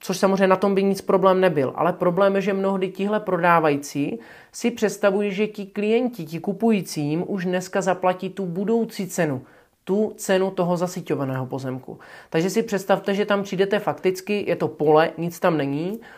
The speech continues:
a prodávající po vás chce cenu už ze zasíťovaného pozemku v dané lokalitě s cestou, se vším a v kupní smlouvě se zavazuje, že to udělá.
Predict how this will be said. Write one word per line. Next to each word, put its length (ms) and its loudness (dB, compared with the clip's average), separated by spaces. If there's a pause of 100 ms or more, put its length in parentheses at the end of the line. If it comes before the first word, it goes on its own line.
(340)
a 100 4
prodávající 600 6
po 140 2
vás 260 6
chce 160 -2
cenu 560 0
už 180 -2
ze 80 0
zasíťovaného 640 -2
pozemku 440 -4
v 60 -4
dané 240 0
lokalitě 520 0
s 120 -10
cestou, 560 0
se 120 4
vším 480 -2 (420)
a 60 0
v 100 -12
kupní 340 0
smlouvě 340 2
se 140 -2
zavazuje, 440 2
že 120 -2
to 100 -2
udělá. 580 6